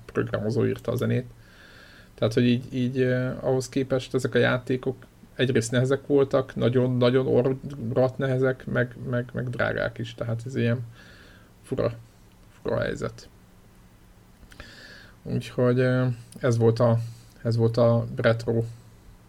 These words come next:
vetület, meg a, meg az újságos vetület. Egyébként nincs már, nem tudom már mióta, ö, az is tök fura, ugye meg, megszűnt az összes videójátékos lap, ugye talán a GameStar-ra meg a P C Guru, de nem tudom, hogy ők meddig húzzák még.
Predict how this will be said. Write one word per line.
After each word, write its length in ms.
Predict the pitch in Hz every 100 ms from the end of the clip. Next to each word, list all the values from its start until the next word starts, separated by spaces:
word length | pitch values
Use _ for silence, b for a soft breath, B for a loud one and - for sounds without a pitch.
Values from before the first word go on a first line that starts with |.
| - - - -
vetület, 520 | 120 113 120 127 -
meg 200 | 117 117
a, 260 | 117 120 -
meg 120 | 117
az 100 | 113
újságos 640 | 120 117 - 127 127 120
vetület. 500 | - 120 139 139 143 - B B B
Egyébként 340 | 120 135 151
nincs 260 | 143 143 -
már, 300 | 113 113 113 -
nem 160 | 123 117
tudom 200 | 120 117
már 200 | 117 120
mióta, 540 | 113 117 113 117 113 B B B B B -
ö, 320 | - 113 117
az 140 | 113 117
is 120 | 113
tök 180 | 131 120
fura, 240 | - 117
ugye 220 | 117 117
meg, 220 | 117 117 117 113
megszűnt 360 | 139 120 - 120
az 80 | 113
összes 340 | 113 117 113
videójátékos 1000 | - 117 117 117 113 117 113 117 - - - - - - - - - - - -
lap, 320 | - 123 -
ugye 200 | 135 123
talán 320 | 131 123 120 117
a 80 | 117 127
GameStar-ra 580 | 135 127 117 120 113 117
meg 160 | 110
a 80 | 117
P 180 | 117 117
C 140 | 117 127
Guru, 200 | 131 123
de 100 | 127
nem 120 | 120
tudom, 220 | 117 113
hogy 100 | 113
ők 100 | 113
meddig 280 | 117 110 113
húzzák 480 | 117 113 117 113 -
még. 320 | 117 117